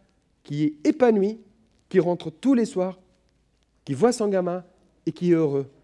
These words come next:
et qui va pouvoir offrir un meilleur avenir à son enfant. Pourquoi ? Parce qu'à un certain moment, il ne regardait pas le passé. Faisal a décidé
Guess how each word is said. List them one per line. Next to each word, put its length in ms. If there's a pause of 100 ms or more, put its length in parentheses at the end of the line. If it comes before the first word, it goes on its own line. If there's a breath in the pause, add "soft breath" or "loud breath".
(140)
et 80
qui 100
va 120
pouvoir 380
offrir 420 (280 soft breath)
un 80
meilleur 260
avenir 280
à 60
son 160
enfant. 360 (1900)
Pourquoi ? 540
Parce 140
qu'à 80
un 20
certain 240
moment, 100
il 40
ne 40
regardait 300
pas 100
le 60
passé. 360 (540 soft breath)
Faisal 380
a 60
décidé 680